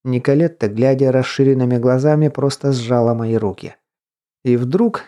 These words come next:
крепко-крепко обняла меня и снова заплакала. Когда чуть успокоилась, она, все еще крепко меня обнимая, зашептала мне на ухо: "Я никому тебя не отдам".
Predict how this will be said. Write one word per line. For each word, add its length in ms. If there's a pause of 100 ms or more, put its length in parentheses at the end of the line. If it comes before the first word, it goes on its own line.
крепко-крепко 920
обняла 380
меня 280
и 140
снова 400
заплакала. 680 (340)
Когда 360
чуть 240
успокоилась, 760
она, 360
все 200
еще 280
крепко 380
меня 300
обнимая, 500
зашептала 680
мне 200
на 160
ухо: 360 (840)
"Я 320
никому 520
тебя 360
не 180
отдам". 420